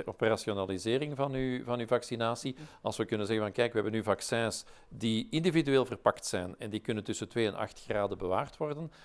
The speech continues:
Speaker 1: dan zie ik dat wel later in de heel, het hele programma, misschien, ik zou zeggen, in de maanden mei, juni, dat de mogelijkheid bestaat dat de huisarts ook zal kunnen vaccineren.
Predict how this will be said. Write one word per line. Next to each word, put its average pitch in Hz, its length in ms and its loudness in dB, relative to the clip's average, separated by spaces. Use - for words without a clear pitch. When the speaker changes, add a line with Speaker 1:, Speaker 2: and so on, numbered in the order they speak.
Speaker 1:
dan 101 240 -2
zie 101 220 -2
ik 127 200 -4
dat 98 180 -2
wel 110 440 2
later 101 600 2
in 104 320 -4
de 101 120 0
heel, 104 240 2
het 104 140 -8
hele 104 200 2
programma, 104 580 0
misschien, 107 360 -2
ik - 60 -20
zou 95 180 -2
zeggen, 95 200 -4
in 101 100 -10
de 101 80 -6
maanden 101 480 -2
mei, 101 360 -2
juni, 139 380 -4
dat 110 340 -2
de 113 80 -6
mogelijkheid 104 500 -2
bestaat 104 340 -2
dat 92 140 -4
de 92 60 -6
huisarts 95 540 -4
ook 101 180 -2
zal 92 160 -2
kunnen 95 240 -6
vaccineren. 98 640 -4